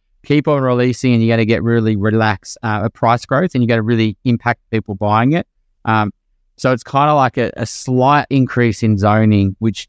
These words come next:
just increase, and, and in areas where people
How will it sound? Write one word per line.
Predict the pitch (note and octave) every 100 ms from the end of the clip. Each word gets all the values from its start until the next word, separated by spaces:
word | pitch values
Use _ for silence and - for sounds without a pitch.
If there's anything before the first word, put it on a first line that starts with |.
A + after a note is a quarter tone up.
| _
just | - D#3+ D#3 -
increase, | C3+ - B2 -
and, | D3+ D3+
and | F3
in | E3+
areas | E3 F3 F#3+ D#3+
where | C#3
people | B2+ C3+ C3 A#2+